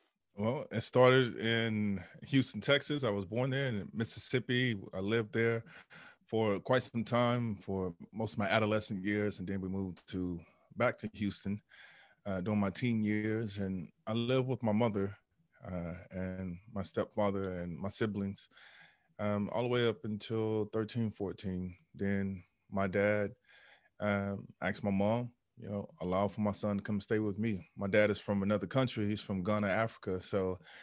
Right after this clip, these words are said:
uh, his upbringing was completely different than the one that I was familiar with. And so I got this austere, uh, uh, learning of, of, of growing up <laughs> and,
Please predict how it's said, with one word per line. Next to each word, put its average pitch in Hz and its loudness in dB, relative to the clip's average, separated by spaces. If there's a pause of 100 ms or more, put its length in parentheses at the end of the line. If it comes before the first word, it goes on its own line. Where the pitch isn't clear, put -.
(340)
uh, 98 2
his 127 -2
upbringing 104 2
was 98 -4
completely 117 2
different 110 0
than 101 2
the 95 0
one 101 0
that 98 0
I 95 2
was 90 -2
familiar 107 0
with. 87 -4 (280)
And 92 -2 (340)
so 113 2
I 107 6
got 104 2
this 110 -2
austere, 113 0
uh, 73 -4 (360)
uh, 104 0
learning 120 2 (200)
of, 95 -4
of, 90 -6 (120)
of 92 -6
growing 120 2
up 113 0 (180)
<laughs> - -6
and, 107 4